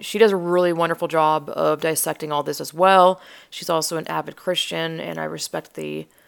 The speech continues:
I, I respect her so much. Anyway, so let's just get into it.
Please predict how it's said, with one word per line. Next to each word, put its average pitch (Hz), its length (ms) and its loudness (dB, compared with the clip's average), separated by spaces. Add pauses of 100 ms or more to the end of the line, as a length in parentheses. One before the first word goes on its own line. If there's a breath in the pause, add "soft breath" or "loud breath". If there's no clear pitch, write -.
(320 soft breath)
I, - 260 -10
I 156 60 0
respect 180 400 0
her 175 100 -4
so 165 200 -6
much. 160 420 -6 (480)
Anyway, 220 600 4
so 180 560 4 (760 loud breath)
let's 185 140 -8
just 202 160 -6
get 190 100 4
into 196 300 2
it. 139 200 2